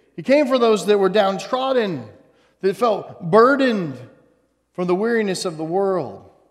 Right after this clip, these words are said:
The good news is that we can become faithful in Christ and through Christ and with his power. And it's amazing how God does this. In Hebrews chapter twelve, verse two, it explains it to us.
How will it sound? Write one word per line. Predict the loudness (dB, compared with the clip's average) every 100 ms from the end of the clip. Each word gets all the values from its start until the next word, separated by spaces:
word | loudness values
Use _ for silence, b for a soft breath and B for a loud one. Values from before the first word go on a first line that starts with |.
| _ _ _ _ _ _ b b
The | 0
good | 2 2
news | 0 -4 -4
is | -4 0 2 0 -4 -12 -6
that | -4
we | -4
can | -4 2 2 2
become | 0 0 2
faithful | 0 0 -2 -4 -2 -4 B B
in | 0 0 0
Christ | 0 2 0 -4 -4
and | -4 -4
through | -4 0 0 0
Christ | -2 -2 -2
and | -4 -2
with | -4 -4
his | -8
power. | -8 -4 -2 -2 -6 -14 B B
And | 0 2
it's | 0 -2
amazing | 2 2 2 0
how | 0 0
God | 0 0
does | 0 -2
this. | -4 -8 B
In | -2
Hebrews | 0 0 -2 -6
chapter | -4 -4 -4
twelve, | -2 -2 0
verse | -2 -4 -2
two, | 0
it | 0
explains | -2 -4 -2 -2
it | -4 -6
to |
us. | -6